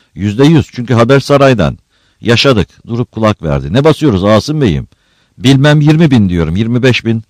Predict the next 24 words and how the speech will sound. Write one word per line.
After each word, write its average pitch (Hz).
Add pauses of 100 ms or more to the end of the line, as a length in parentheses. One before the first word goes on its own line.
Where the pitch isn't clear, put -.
(460)
"Olur 107
mu 143
yahu, 143
ne 131
demek 151
yirmi 135
bin? 98
Böyle 120
haber, 113
atlatıyoruz 139
dünyayı. 110
Hayır, 127
seksen 156
binden 151
aşağı 139
katiyen 151
idare 90
etmez." 67 (760)
"Seksen 160
bin 117
mi? 110
Aklını 151
mı 190
oynattın?" 78